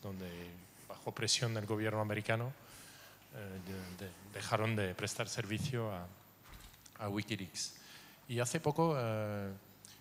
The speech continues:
salió un, un señor, no me acuerdo de su nombre, que ha escrito un, un libro, eh, porque ha visualizado todos los, eh, vídeos del isis, o sea, del Daesh.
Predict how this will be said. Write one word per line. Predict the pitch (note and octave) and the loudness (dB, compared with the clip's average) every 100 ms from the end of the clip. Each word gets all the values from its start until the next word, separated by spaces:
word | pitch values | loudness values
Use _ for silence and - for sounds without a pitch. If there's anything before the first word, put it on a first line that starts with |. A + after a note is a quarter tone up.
| - - | -16 -4
salió | - A2+ A2+ B2 | 0 0 2 2
un, | B2+ A2+ A2+ A2 | 0 -2 -6 -8
un | G#2+ G#2 G2 | -8 -6 -6
señor, | - A2 C3+ A2 - | -2 2 2 0 -4
no | G2 | -2
me | F#2+ | -2
acuerdo | F#2+ G2 | -4 -4
de | G2+ | -4
su | A2+ | -2
nombre, | A2 A2+ A#2 | -2 -2 -4
que | G#2+ | -4
ha | |
escrito | G2 - A2+ A2+ | -4 -4 -4 -2
un, | G#2+ G#2 G2+ G2 G2 - | -2 -2 -4 -4 -8 -8
un | G2+ F#2+ F#2 F#2 | -8 -6 -4 -2
libro, | B2 A2+ C3+ - - G2+ | 0 0 -2 -4 -8 -6
eh, | F#2+ F#2 F2+ - | -4 -4 -8 -8
porque | G2 - G2+ G2 | -8 -6 -4 -4
ha | |
visualizado | G2 G#2+ - G2+ F#2 B2+ A#2+ B2 | -2 -2 -2 -4 -4 -4 -4 -4
todos | - A2+ G#2+ | -4 -4 -2
los, | G2+ F#2+ F2+ - - | -2 -4 -6 -10 -10
eh, | G2 F2+ F2 F2+ | -8 -8 -8 -8
vídeos | A2 G#2+ G#2+ | -4 -2 -2
del | G2+ F#2 F2+ F2+ | -2 -2 -4 -2
isis, | G#2+ - G#2+ - - - | 0 0 0 -6 -10 -12
o | |
sea, | F#2 | -12
del | E2 E2+ | -12 -8
Daesh. | F2+ A2 C3 | -2 0 0